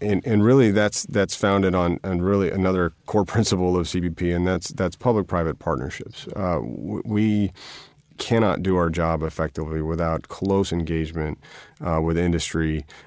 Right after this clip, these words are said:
uh, and the key players in the global supply chain, from, from the major U S importers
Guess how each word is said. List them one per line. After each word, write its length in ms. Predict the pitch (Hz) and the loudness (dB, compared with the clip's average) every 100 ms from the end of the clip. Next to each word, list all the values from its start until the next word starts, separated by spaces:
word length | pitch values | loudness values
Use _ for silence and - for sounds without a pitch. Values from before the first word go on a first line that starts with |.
| - | -8
uh, 220 | 80 78 - | -2 0 0
and 160 | 85 | 0
the 40 | 80 | -2
key 200 | - 92 | 0 -2
players 400 | - 87 82 80 | 0 0 0 0
in 100 | 78 | -2
the 80 | 78 | -2
global 320 | 80 78 80 | -2 -2 -4
supply 440 | 53 - 78 78 | -8 -6 -4 -2
chain, 320 | 73 73 73 | -4 -4 -4
from, 240 | 71 82 - | -2 -2 -2
from 160 | - | -2
the 60 | 82 | 0
major 420 | 80 90 90 90 | 2 2 2 0
U 220 | 85 85 | 0 0
S 160 | 80 - | -2 -2
importers 600 | 90 90 95 92 90 | -4 -2 -2 0 -2